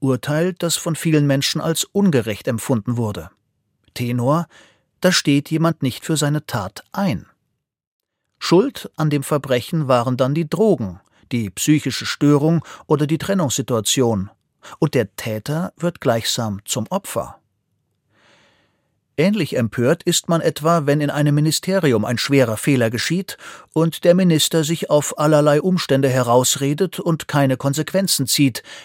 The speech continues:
etwa indem er zurücktritt. Auch hier gibt es eine berechtigte Empörung, was darauf hinweist, dass es einem genuinen Gerechtigkeitsempfinden widerspricht,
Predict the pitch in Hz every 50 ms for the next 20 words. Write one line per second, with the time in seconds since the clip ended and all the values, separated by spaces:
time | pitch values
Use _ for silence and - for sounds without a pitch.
0 | - - - 147 - - - 147 139 139 135 - - 170 160 147 135 123 120 120
1 | 127 - - 170 160 190 - - - - 117 98 - - - _ _ _ _ _
2 | _ _ _ _ _ _ _ _ _ _ _ _ - - 151 156 147 - - 196
3 | 226 226 - 190 - - 175 151 - - 160 160 160 - 147 123 139 120 - -
4 | 127 - - 127 - 123 120 - - 208 220 165 117 107 101 90 85 - _ _
5 | _ - 139 156 175 - - 196 180 190 175 - - - 139 131 123 117 117 120
6 | 151 175 - - - - - - - - 151 147 - - 165 139 - - - 147
7 | 147 147 143 139 131 123 165 175 180 175 165 - 165 156 165 160 147 135 127 117
8 | 160 180 - - - - - - 135 127 - - - 139 123 - - 139 135 131
9 | - 135 127 123 131 135 135 123 - - - - 160 208 165 113 - - _ -